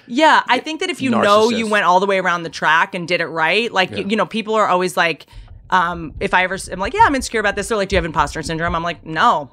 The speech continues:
Speaker 1: Ever, there's this new trend where people just say they have imposter syndrome. I think they think it makes them seem smart. I have the opposite. I think I deserve more than I have.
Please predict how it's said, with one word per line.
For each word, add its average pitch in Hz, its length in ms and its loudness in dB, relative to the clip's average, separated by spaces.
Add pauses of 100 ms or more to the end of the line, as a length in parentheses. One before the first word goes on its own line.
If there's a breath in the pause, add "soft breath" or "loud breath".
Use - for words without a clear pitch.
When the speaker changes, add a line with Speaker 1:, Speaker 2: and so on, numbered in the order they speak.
(200)
Speaker 1:
Ever, 208 200 0
there's 247 180 0
this 359 240 -8
new 233 160 -2
trend 196 320 0
where 196 80 -4
people 180 300 -10
just 180 220 -10
say 165 200 -4
they 180 120 0
have 170 140 -2
imposter 151 400 -6
syndrome. 220 380 -2
I 180 40 4
think 170 200 -10
they 175 80 -2
think 170 180 -6
it - 60 -2
makes 160 180 -6
them 175 140 -8
seem 170 180 -10
smart. 156 400 -4
I 180 100 0
have 285 100 -4
the 254 100 -6
opposite. 151 340 -4
I 165 80 -2
think 254 160 -2
I 262 60 0
deserve 185 240 0
more 156 160 -2
than 139 100 -6
I 139 60 -10
have. 127 200 -12